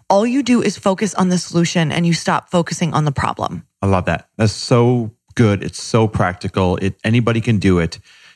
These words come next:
Speaker 2: And this is your wake-up call to become conscious of it and just start putting it into practice. You know, a lot of people are like, "Oh, easy for you to say, uh, because of X, Y, and Z, or you haven't experienced this." And, and I get that. I honor that.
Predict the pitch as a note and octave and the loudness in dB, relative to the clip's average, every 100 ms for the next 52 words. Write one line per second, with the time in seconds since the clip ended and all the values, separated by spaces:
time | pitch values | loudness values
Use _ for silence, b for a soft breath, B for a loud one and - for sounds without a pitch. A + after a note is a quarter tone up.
0 | b A#2+ G2+ G2 E2+ A#2+ A#2+ A#2 F#2+ G#2 | b -2 0 0 0 0 2 0 0 -2
1 | G#2+ - A#2 C#3+ - - _ _ _ _ | -2 0 0 0 -6 -20 _ _ _ _
2 | _ _ - A#2 C3 D3 - A2 B2 E3 | _ _ -2 0 0 -2 -2 -4 -4 -4
3 | G3 A3 - C#3+ D3 - D#3+ - C3 A2 | -4 -4 -2 -2 -2 -2 -4 0 0 2
4 | G2 F2 E2 D#2 D2+ - - - - G#2+ | 2 0 -2 -6 -6 -10 -12 -14 -4 -2
5 | G#2 A#2 A2+ B2 G2+ F#2+ F#2+ A#2 B2+ A#2+ | 0 0 -2 -2 0 0 0 0 0 2
6 | A#2+ - A2+ A#2 A2 G#2 F#2+ F#2 F2+ B | 0 2 2 2 0 2 2 2 -2 B
7 | B B - G2 F#2 G#2+ G2 G2+ G#2+ - | B B 0 0 0 0 -2 -2 -4 -4
8 | G#2 G2 F2+ G2 F#2 F#2+ G2+ F#2+ G2 - | -4 -2 0 0 0 0 -2 -4 -6 -4
9 | G2 - D#2+ E2 E2 F#2+ F2+ A2 G#2+ G2+ | -4 -2 -4 -4 -2 -2 0 0 -2 -2
10 | E2 E2+ F2 E2+ B1 D2+ - | -2 0 0 -2 -4 -6 -8